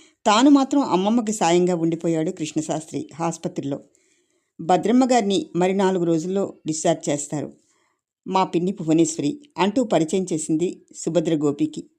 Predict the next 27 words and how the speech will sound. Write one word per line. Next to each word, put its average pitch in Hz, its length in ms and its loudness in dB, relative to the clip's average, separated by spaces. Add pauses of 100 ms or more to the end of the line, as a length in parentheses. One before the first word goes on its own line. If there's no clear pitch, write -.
(380)
"మీ 196 220 2
జీవితాలు 190 480 0
నందనవనం 175 600 2
కావాలి 160 340 -4
సుభద్ర," 156 560 -4 (240)
అన్నది 190 260 0
భువనేశ్వరి 170 540 0
పెద్ద 156 300 -4
ఆరిందాల. 151 640 -2 (680)
ఆ 214 140 4
ఇంటికి 254 360 2
మళ్ళా 208 360 4
పూర్వకళ 233 640 0
వచ్చినట్లు 202 440 -2
అనిపించింది 175 460 -2
భద్రమ్మ 160 440 0
గారికి. 151 380 -4 (420)
పాపని 247 340 6
పిలిచి 226 440 -2
ఎంతో 180 260 2
ముద్దులాడుతున్నారు 165 760 0
భద్రమ్మ 156 440 0
గారు. 151 180 -6 (640)
గోపి 196 380 2
తర్వాత 185 460 0
చెప్పాడు 151 300 -2
సుభద్రతో. 143 560 -6